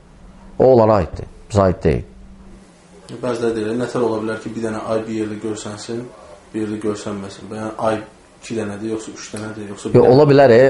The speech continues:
Speaker 1: ola, ola bilər, ola bilər bir dənə ay bütün dünya üçün görsənir. Lakin söhbət gedir tətbiqdən.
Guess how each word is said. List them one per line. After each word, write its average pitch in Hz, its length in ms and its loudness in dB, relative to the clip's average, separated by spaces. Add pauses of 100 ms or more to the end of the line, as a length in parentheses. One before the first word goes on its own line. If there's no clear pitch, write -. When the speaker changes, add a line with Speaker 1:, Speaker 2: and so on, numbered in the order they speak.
Speaker 1:
ola, 127 220 4 (240)
ola 120 340 4
bilər, 120 320 4
ola 135 160 4
bilər 135 300 4
bir 131 160 0
dənə 120 220 6
ay 123 100 2
bütün 117 240 0
dünya 113 240 6
üçün 98 180 -2
görsənir. 90 400 4
Lakin 113 320 2
söhbət 117 380 4
gedir 110 240 4
tətbiqdən. 90 580 2